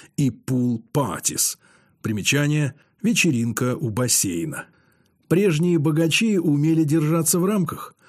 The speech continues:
Мой дед круглый год ходил на службу в одном и том же поношенном костюме и никогда не ездил туда на своём серебристом Даймлере. Никто не играл по-крупному. Доход от предприятий Паранго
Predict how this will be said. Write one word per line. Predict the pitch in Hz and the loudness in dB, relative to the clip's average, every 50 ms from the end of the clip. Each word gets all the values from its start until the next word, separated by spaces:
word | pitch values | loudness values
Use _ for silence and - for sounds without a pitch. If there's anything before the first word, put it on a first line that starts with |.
| - - - - _ - | -20 -20 -20 -14 _ -4
Мой | 117 135 139 131 113 | -2 0 0 0 0
дед | 95 107 156 170 156 - | 0 0 0 0 0 -2
круглый | - 131 135 135 117 110 117 127 113 | -2 -2 -2 0 0 0 -2 -2 0
год | 117 135 127 107 | 0 0 -2 -2
ходил | - 123 117 110 123 131 127 123 | -2 -2 -2 -2 0 0 0 0
на | 123 - - | -2 -2 -2
службу | - - 113 139 160 151 120 135 147 | -2 -2 0 0 0 0 0 0 -2
в | 135 113 | 0 0
одном | 120 113 95 92 120 139 147 143 | -2 -4 -4 -2 -2 0 0 0
и | 127 101 | -2 -2
том | - 123 143 151 | -2 -2 -2 0
же | 135 127 147 - | 0 -2 -2 -2
поношенном | - 123 110 104 117 135 143 - - 151 147 151 147 143 | -4 -4 -4 -2 -2 -2 -2 -2 -2 0 0 0 0 0
костюме | - - 143 - - - 220 233 214 156 92 78 - - - - - - - - | 0 0 0 0 0 0 0 0 0 0 -2 -4 -10 -16 -20 -20 -20 -14 -6 -4
и | - 131 | -2 0
никогда | 135 131 120 - 123 104 95 90 139 147 | 0 0 0 -2 -4 -4 -2 -2 0 0
не | 151 160 143 135 113 | 2 2 0 0 0
ездил | 101 131 196 226 185 180 220 208 190 | 0 0 0 0 2 2 2 0 0
туда | 196 233 226 196 185 147 | 0 0 0 2 2 2
на | 127 123 | 0 0
своём | 113 - 135 135 139 156 151 135 | 0 0 0 2 2 2 0 0
серебристом | 113 - 143 135 147 151 151 160 139 113 - - 117 117 | 0 0 2 2 2 2 2 2 0 0 0 -2 -4 -2
Даймлере. | 113 131 156 139 120 98 92 85 82 76 67 - - _ _ _ _ _ _ _ _ - | -2 0 0 0 0 -2 -4 -6 -6 -6 -6 -8 -12 _ _ _ _ _ _ _ _ -2
Никто | 127 147 165 156 - - 151 160 | 0 2 2 0 0 -2 0 0
не | 180 190 196 196 | 2 2 2 2
играл | 180 151 156 170 190 196 - | 2 2 2 2 0 0 0
по-крупному. | - 196 190 190 196 240 240 - - 117 95 85 82 - - _ _ - - - _ _ - | 0 -2 0 0 0 0 0 -2 -4 -6 -6 -8 -10 -12 -16 _ _ -20 -20 -20 _ _ -6
Доход | 92 113 131 123 - - 170 175 156 - | -4 -2 -2 -2 0 0 0 0 -2 -2
от | - 139 120 - - | -4 -6 -6 -6 -4
предприятий | 135 127 120 113 - 120 123 127 139 151 151 139 - 131 110 | -4 -4 -4 -4 -4 -2 0 0 0 0 0 0 -2 -4 -4
Паранго | - - 131 123 123 120 113 113 101 123 170 185 165 - | -4 -2 -2 -2 -2 -2 -4 -4 -2 0 0 0 0 -2